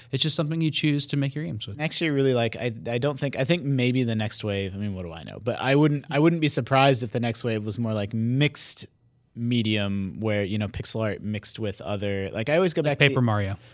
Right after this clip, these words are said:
Speaker 2: Like Paper Mario, or it's a weird example, but, um, uh, Zelda Four Swords was, you know, a top-down sixteen-bit looking Zelda game.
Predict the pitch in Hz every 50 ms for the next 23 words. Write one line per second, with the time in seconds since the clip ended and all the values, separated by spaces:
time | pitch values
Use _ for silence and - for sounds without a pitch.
0 | - - - - - _ _ _ - 165 165 - 196 190 190 226 202 190 175 160
1 | 156 160 160 156 156 156 160 - - 151 143 139 139 - 143 - 160 156 147 156
2 | 165 175 180 170 151 123 135 131 123 120 120 127 120 117 110 117 123 120 113 -
3 | - 120 117 117 113 110 110 110 107 104 104 104 101 95 - - - - 113 113
4 | 107 104 104 101 90 73 113 107 139 135 139 147 160 151 151 - 139 139 135 -
5 | - 120 110 104 101 98 104 110 - - - - 110 104 104 101 - 120 113 107
6 | 104 101 - - 135 135 - - 131 120 120 120 120 117 117 113 87 - - -
7 | 139 - - - 135 123 123 117 78 113 117 117 - 120 110 107 107 104 104 101
8 | 101 101 117 113 110 110 101 101 95 95 95 95